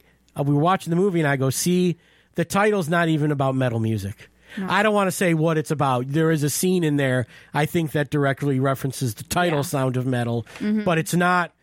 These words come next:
Speaker 1: about their band,
Speaker 2: No.
Speaker 1: which isn't a metal band. It's like an indie rock band.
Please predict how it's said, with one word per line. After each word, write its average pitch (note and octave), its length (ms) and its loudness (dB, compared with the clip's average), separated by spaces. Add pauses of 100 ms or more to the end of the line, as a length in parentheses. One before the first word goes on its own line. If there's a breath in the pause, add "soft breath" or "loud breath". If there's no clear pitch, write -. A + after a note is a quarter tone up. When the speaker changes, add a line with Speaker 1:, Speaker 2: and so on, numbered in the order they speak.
(140)
Speaker 1:
about D3+ 340 -2
their D3+ 100 0
band, C3 580 2
Speaker 2:
No. A#2 80 -2
Speaker 1:
which D3 160 -2
isn't D3+ 180 0
a C3 60 -2
metal A2 240 0
band. G#2 340 -2
It's G#2 180 -6
like A#2 120 -4
an A2 80 -2
indie G#2 220 -2
rock A#2 240 -6
band. G2+ 240 -8